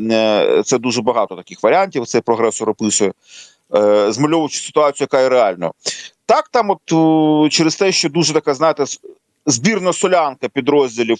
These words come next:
на, е, Бахмутському напрямку, це і Шторм Зет, це і мобілізовані, це так званий Барс, це так званий, в них є бойовий, бойовий армійський резерв Російської Федерації, це і ерзац територіальної оборони, е,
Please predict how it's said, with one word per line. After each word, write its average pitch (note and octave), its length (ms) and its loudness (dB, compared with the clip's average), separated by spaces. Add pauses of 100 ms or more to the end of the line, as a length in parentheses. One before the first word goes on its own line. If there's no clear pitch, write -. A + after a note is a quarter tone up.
на, A#2 440 4
е, A2 340 2
Бахмутському C#3 520 -2
напрямку, E3+ 380 0
це D#3 180 0
і C#3 40 2
Шторм C3 300 -2
Зет, G3 320 0
це C3 340 0
і B2 60 0
мобілізовані, C3 760 0
це C3 140 -4
так B2+ 160 -4
званий C#3 300 0
Барс, E3+ 360 -2
це - 200 -6
так A#2+ 160 -4
званий, B2 320 0 (420)
в A#2 40 2
них B2+ 160 0
є C3 160 2 (260)
бойовий, E3 560 0
бойовий F3+ 500 2
армійський E3 540 0
резерв C3+ 400 2 (260)
Російської A2+ 480 -2
Федерації, A2 640 0
це E3+ 260 0
і C#3+ 180 0 (440)
ерзац C#3+ 420 0
територіальної D3 680 0
оборони, F#3+ 560 0 (640)
е, B2 320 4